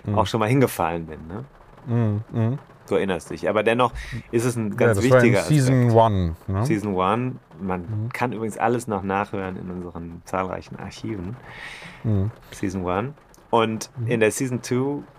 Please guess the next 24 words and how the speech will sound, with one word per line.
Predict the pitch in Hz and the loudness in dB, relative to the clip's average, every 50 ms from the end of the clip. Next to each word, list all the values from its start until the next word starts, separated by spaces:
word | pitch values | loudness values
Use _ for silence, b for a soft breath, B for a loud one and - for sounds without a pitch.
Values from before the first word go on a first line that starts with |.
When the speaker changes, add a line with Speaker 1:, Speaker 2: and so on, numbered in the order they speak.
| - | -14
Speaker 2:
sprechen | - - - 123 120 110 123 | -12 -4 2 2 2 4 4
wir | 123 113 110 | 4 4 4
mit | 110 104 101 | 2 0 -2
jemandem, | 107 110 107 104 104 101 101 95 | -2 0 0 0 0 0 -2 0
der | 101 98 95 95 92 92 92 90 - - - - - - - - - - - - - - - - - - - - - - - - 117 101 95 - - | 0 0 2 2 0 -2 -4 -6 -8 -12 -14 -18 -20 -20 -20 -20 -20 -20 -20 -20 -20 -20 -20 -20 -20 -20 -20 -20 -20 -20 -16 -14 -14 -14 -6 2 4
den | 110 | 4
Speaker 1:
Sich | 101 110 101 95 | 6 6 4 4
wirklich | |
Speaker 2:
Helmtest, | 107 117 117 113 127 147 87 - 117 | 6 6 6 6 4 0 2 2 4
Speaker 1:
auskennt. | 104 101 87 - - - - 92 87 87 - | 4 4 2 0 -4 -6 -4 -4 -2 -2 0
Speaker 2:
den | 104 104 | 0 0
Helmtest | 101 95 107 107 110 123 131 113 120 107 104 101 - - - - - _ - - - | 2 2 2 2 2 2 2 2 4 4 4 2 0 -6 -18 -20 -20 _ -20 -18 -12
nicht | - 113 110 - - | -8 -8 -8 -6 -4
nur, | 113 101 95 | -2 -2 0
Speaker 1:
Mhm. | 92 92 92 90 90 - - - - - - - - - - | 0 0 0 -2 -4 -8 -14 -20 -20 -20 -20 -20 -18 -10 -6
Speaker 2:
äh, | 113 101 90 90 87 - - - - - - - - - - - - - - - - - | -4 -4 -4 -4 -8 -10 -14 -18 -20 -20 -20 -20 -20 -20 -20 -20 -20 -20 -20 -20 -18 -12
ja, | - 117 98 87 85 85 | -8 -4 -4 -4 -4 -4
der, | 87 85 87 - - - | -6 -6 -6 -8 -12 -10
der | - 104 | -10 -8
kennt | - - 120 123 | -2 -2 -2 -2
sich | 120 113 117 | -2 -8 -8
nicht | 123 98 - | -6 -4 -2
nur | 110 101 67 | 2 2 4
aus, | 85 120 120 135 143 - - - | 6 6 4 4 2 0 -4 -12